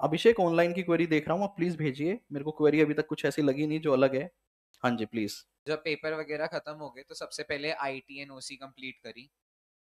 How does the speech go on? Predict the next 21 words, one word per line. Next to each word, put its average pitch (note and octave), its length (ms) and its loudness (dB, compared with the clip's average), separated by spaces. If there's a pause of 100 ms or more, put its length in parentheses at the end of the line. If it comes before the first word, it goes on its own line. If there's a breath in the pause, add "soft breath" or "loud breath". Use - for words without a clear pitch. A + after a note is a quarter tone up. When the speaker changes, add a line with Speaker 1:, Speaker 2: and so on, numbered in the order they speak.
(240)
Speaker 2:
फिर D3+ 260 -4
उसके D3 280 -12
बाद, D#3+ 180 -2
पर G3 160 0
आईटी, E3 400 -2
ओसी F#3 260 -10
के G3 120 -12
साथ-साथ E3+ 540 0
भी F3 60 -10
ध्यान D3+ 320 -2
रखना, D3 300 -6
ऑडिट, D3 680 0
आईडीटी C#3+ 520 -6
और D3 200 -2
डीटी, D3 320 -8
ऐसे C3+ 260 -10
सब्जेक्ट्स D3 380 -6
को F3 120 -10
पढ़ C#3+ 180 0
के D3+ 160 -4
रखना। C#3+ 420 -8